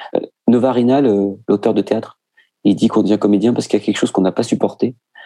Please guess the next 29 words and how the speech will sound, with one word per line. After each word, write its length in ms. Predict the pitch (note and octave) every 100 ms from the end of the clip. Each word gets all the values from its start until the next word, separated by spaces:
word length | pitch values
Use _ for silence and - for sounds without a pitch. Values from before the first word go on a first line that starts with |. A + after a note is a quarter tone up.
| - _ _ -
Donc, 120 | -
je 40 |
t'avoue 160 | G#2+ A2
qu'on 120 | G#2
n'est 60 | G2
pas 120 | G2+
en 40 |
psychanalyse 520 | - - G2 G#2 A2
et 20 | G2+
je 100 | G#2+
sais 140 | -
pas 260 | G#2+ G2+ G2+
à 40 |
quoi 120 | -
ça 100 | G#2+
correspondrait. 540 | G2+ G2 - G2 A2 A#2+ _ - - - -
Mais 140 | A2+
c'est 160 | A2 -
pas 100 | C#3+
forcément 340 | D3 - D3
des 80 | C3+
métiers 300 | A#2+ A2 -
où 60 | B2
on 60 |
se 120 | G#2+ G#2+
met 60 |
très 220 | - A2
en 120 | G#2+ G2+
avant. 380 | G2+ A#2 C#3+